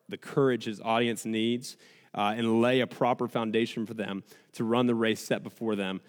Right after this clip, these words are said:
with endurance. And he does so by writing on the topic of faith, a-, as demonstrated throughout all of Scripture. He wants them to have faith, and he wants to have them to have a particular sort of faith at that.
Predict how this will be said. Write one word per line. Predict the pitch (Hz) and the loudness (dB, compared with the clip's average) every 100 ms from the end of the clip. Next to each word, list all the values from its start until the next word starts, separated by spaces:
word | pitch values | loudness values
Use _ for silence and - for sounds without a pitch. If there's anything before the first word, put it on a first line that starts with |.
| - _ | -20 _
with | 110 110 101 - - | 0 2 0 -8 -8
endurance. | 110 95 98 98 - | -6 -4 -4 -6 -10
And | 82 | -6
he | 110 | -4
does | 110 127 127 | 0 2 2
so | - 113 101 98 - _ - _ | 0 -2 0 -2 -8 _ -20 _
by | 104 | 0
writing | 107 110 117 123 123 | 0 2 2 2 0
on | |
the | 113 | -2
topic | 104 98 104 | -2 -2 -4
of | - | -8
faith, | - 101 95 - _ _ _ _ - | -4 -2 -2 -6 _ _ _ _ -4
a-, | 107 107 | -2 0
as | 110 123 127 | 2 4 2
demonstrated | 117 123 117 107 117 104 95 | 0 0 0 -2 0 0 0
throughout | 120 110 101 | 0 2 2
all | 110 107 | 0 -2
of | 98 | -2
Scripture. | - 101 - 104 110 - _ | -4 -6 -6 -12 -14 -20 _
He | 113 | -4
wants | 107 120 135 | 0 2 0
them | - 120 | 0 -2
to | |
have | 110 110 | 0 -2
faith, | - 104 98 | 0 -2 0
and | 107 | -2
he | |
wants | 101 107 - | -2 -4 -4
to | 101 | -4
have | 104 101 - | -2 -4 -4
them | 110 101 | -6 -4
to | |
have | 95 104 | -6 -6
a | |
particular | 95 90 110 104 95 92 _ _ - | -8 -8 -8 -6 -8 -8 _ _ -20
sort | - 117 98 | -6 -4 -4
of | |
faith | - 92 - | -4 -6 -6
at | 78 | -10
that. | 92 85 - | -8 -8 -8